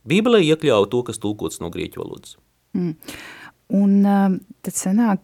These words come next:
Speaker 2: ka šī pāreja liturģijas uz, ā, latīņu valodu notiek ap trešo, ceturto gadsimtu?
Speaker 1: Jā. Hieronims jau iepriekš, jau bija drusku šie tulkojumi, un jau iepriekš, protams, arī dziedāja šos psalmus,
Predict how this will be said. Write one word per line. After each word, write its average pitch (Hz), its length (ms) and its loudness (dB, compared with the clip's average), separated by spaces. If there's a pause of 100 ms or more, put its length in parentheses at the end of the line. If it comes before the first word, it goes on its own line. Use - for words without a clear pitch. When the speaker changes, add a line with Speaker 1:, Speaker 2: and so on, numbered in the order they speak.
Speaker 2:
ka 180 200 -4
šī 180 240 -4
pāreja 190 720 -2
liturģijas 180 880 -4
uz, 165 160 -8 (160)
ā, 165 140 -2 (240)
latīņu 185 600 0
valodu 196 480 0
notiek 185 480 -2
ap - 140 -20
trešo, 185 480 -4 (180)
ceturto 254 480 -4
gadsimtu? 190 720 0
Speaker 1:
Jā. - 140 -20 (640)
Hieronims 202 460 4 (420)
jau 202 160 8
iepriekš, 233 460 4 (260)
jau 147 160 4
bija 127 240 0
drusku 139 320 0
šie 120 160 0
tulkojumi, 233 960 2
un 165 160 2
jau 156 160 6
iepriekš, 147 400 0
protams, 110 400 -2
arī 110 160 0
dziedāja 185 800 4
šos 156 240 -2
psalmus, 180 640 -2